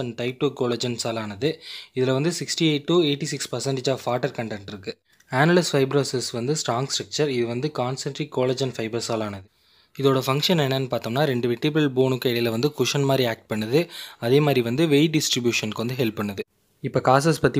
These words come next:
பார்த்துருவோம். நாற்பது, நாற்பத்தஞ்சு வயசுக்கு மேல வந்து intervertebral disc-ல வந்து டீஹைட்ரேஷன் நடக்கும். டீஹைட்ரேஷன் நடக்கிறதுனால வந்து intervertebral disc வந்து டீஜெனரேஷன் ஆகிறதுக்கு அதிக வாய்ப்பு இருக்கு. டீஹைட்ரேஷனால வந்து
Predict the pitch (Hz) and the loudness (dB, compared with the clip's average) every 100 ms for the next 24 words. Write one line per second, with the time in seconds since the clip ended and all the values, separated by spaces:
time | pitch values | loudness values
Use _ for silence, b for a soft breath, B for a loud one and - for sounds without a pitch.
0 | 127 113 113 107 101 _ _ 131 139 170 | 4 4 2 0 -4 _ _ 0 2 4
1 | 160 147 131 120 123 139 143 139 131 127 | 4 4 0 0 2 0 2 0 2 2
2 | 113 127 156 135 151 143 131 127 113 120 | 0 0 0 4 2 2 0 0 0 -2
3 | 120 143 120 123 147 151 143 123 120 113 | 0 0 2 2 2 4 4 4 2 2
4 | 113 104 101 98 110 B B B - 170 | -2 -2 -4 -4 -6 B B B 2 6
5 | 180 156 143 131 131 120 120 120 123 120 | 6 6 2 2 2 2 0 0 0 0
6 | 120 107 110 156 139 147 147 135 123 113 | 0 -2 -2 0 2 2 2 0 0 0
7 | 113 120 - 131 113 117 175 135 147 151 | -2 -4 0 2 2 2 0 2 2 4
8 | 135 120 110 - 110 110 107 110 135 139 | 4 2 0 -4 -4 -4 -4 -6 2 2
9 | 117 117 104 95 101 - - _ _ _ | 4 2 0 -4 -10 -8 -12 _ _ _
10 | _ _ 143 165 160 143 143 143 139 139 | _ _ 0 2 4 4 6 2 2 -2
11 | 131 127 123 113 110 | 0 0 0 0 0